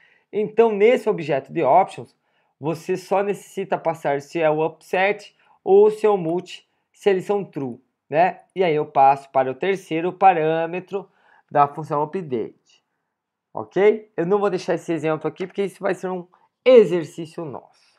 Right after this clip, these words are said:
Tudo bem? Bem simples, né? O update por enquanto. Vamos finalizar essa bagaça aqui então, meu querido. Primeiro exercício.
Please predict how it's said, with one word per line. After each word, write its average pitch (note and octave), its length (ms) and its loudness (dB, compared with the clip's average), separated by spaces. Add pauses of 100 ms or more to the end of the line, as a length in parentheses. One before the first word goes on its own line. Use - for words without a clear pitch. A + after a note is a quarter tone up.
(1200)
Tudo E3+ 220 -2
bem? A3 360 0
Bem G3+ 220 -2
simples, F#3+ 480 -6
né? E3 160 0
O F3+ 160 0
update D3 540 -6
por E3+ 160 -6
enquanto. D#3 420 -12 (4000)
Vamos F3+ 760 2
finalizar E3+ 640 -2
essa C#3+ 200 -4
bagaça B2 600 -4
aqui B2 220 -16
então, A#2 340 -6
meu A2+ 180 -10
querido. A#2 880 -4 (920)
Primeiro A3+ 420 2
exercício. - 680 -4